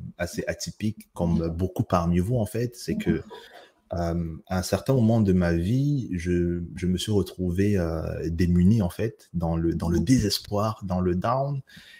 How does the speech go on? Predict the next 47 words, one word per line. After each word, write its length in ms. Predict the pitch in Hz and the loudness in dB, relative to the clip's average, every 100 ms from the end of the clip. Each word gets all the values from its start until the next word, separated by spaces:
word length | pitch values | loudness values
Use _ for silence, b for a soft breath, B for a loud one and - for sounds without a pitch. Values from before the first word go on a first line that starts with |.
| B - | B 0
et 120 | 92 | 2
je 100 | 101 | 4
l'avais 220 | 101 113 | 4 2
pas 160 | - 147 | 2 2
du 140 | 117 | 2
tout 140 | - | 0
vu 140 | 107 110 | 2 2
arriver, 280 | 101 101 101 | 2 2 0
en 100 | 92 | -2
fait. 200 | - - _ _ _ | -6 -16 _ _ _
Euh, 400 | 90 85 85 85 82 85 82 | -4 -2 -2 -2 -4 -8 -12
je 140 | - 87 | -6 0
me 120 | 90 | 0
suis 160 | - 95 | 2 0
retrouvé, 640 | 85 - 90 87 98 101 | 0 -2 -4 2 4 4
euh, 180 | 85 82 b b b b _ | 2 -2 b b b b _
un 200 | - 85 | -2 0
soir, 600 | 85 - 104 98 98 - 82 | 0 0 0 2 -2 -6 -6
euh, 520 | 85 80 80 80 76 | -4 -4 -6 -6 -4
dans 180 | 80 85 | -2 0
la 160 | 82 | -2
rue, 240 | - 117 123 | 2 2 2
on 40 | |
m'a 120 | 90 | 0
demandé 280 | 85 85 85 | 0 0 0
de 100 | 82 | -2
sortir. 480 | - - - 104 127 | -4 -10 -8 -8 -8
Je 100 | - | -6
vivais 200 | 87 85 | -4 0
avec 220 | 95 87 | 0 2
ma 100 | 90 | 0
sœur 300 | 85 - 87 - | -2 -4 -6 -2
aînée. 320 | 87 107 143 _ _ _ _ _ _ _ _ - | 0 2 0 _ _ _ _ _ _ _ _ -4
Elle 80 | - | 4
m'a 80 | 92 | 6
demandé 240 | 85 82 82 | 6 4 2
de 100 | 82 | 0
sortir 420 | - 73 - 98 | -2 -6 -2 0
de, 320 | 87 82 80 | 2 2 0
de, 280 | 82 82 - | -2 -4 -4
de 160 | - 85 | 0 0
la 120 | 82 | 2
maison 480 | 82 82 98 107 110 | 0 0 0 0 -2
parce 180 | - | -6
qu'elle 180 | - 85 | 0 2
rentrait 640 | 82 82 82 - 90 90 87 | 2 0 -2 -2 0 2 2
et 220 | 80 80 | 0 -2